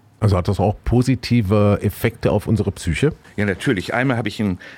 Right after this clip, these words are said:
Speaker 2: Naturerlebnis, also wirklich dieser Kontakt mit der Natur, das Beobachten des Pflanzenwachstums, die unterschiedlichen Jahreszeiten. Es hat eine meditative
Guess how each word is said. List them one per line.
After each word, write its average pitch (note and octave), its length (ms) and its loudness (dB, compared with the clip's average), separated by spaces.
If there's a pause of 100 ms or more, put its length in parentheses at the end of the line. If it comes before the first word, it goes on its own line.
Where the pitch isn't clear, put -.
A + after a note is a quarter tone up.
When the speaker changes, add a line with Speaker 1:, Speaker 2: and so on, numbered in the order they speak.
(140)
Speaker 2:
Naturerlebnis, A#2+ 1000 0
also F#2+ 220 -4
wirklich A2+ 300 -4
dieser F#2 380 -2
Kontakt - 520 -4
mit A#2 160 -4
der A2 120 0
Natur, A2 440 0
das G2+ 200 -8
Beobachten - 800 -2
des G2+ 160 -6
Pflanzenwachstums, A2+ 1120 -2 (320)
die G#2+ 80 -4
unterschiedlichen A2 800 -2
Jahreszeiten. A2 800 -2
Es A2+ 140 -6
hat A#2+ 140 -6
eine C3 100 -2
meditative A2+ 960 -2